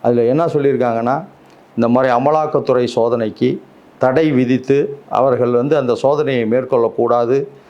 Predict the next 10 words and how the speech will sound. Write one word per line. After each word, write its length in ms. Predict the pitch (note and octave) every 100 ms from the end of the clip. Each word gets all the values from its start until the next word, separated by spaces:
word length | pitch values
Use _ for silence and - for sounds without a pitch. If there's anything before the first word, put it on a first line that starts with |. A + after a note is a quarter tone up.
| - -
அதற்கு 380 | A#2 B2 A#2 B2
என்ன 240 | D3 D3+
காரணம் 400 | B2 B2+ C3 B2
என்றால், 420 | A2+ A#2 C3 C#3 -
அது 360 | B2+ B2+ C3+ C3+
தனி 400 | B2 D3 E3 D#3
மனித 380 | C3+ C3+ C#3+
உரிமையை 580 | C3 B2 C3+ B2+ C3+ D3
மீறிய 420 | - B2 C#3+ C#3
செயலாகும். 720 | C3+ A#2 A#2 A#2 A2+ B2 C#3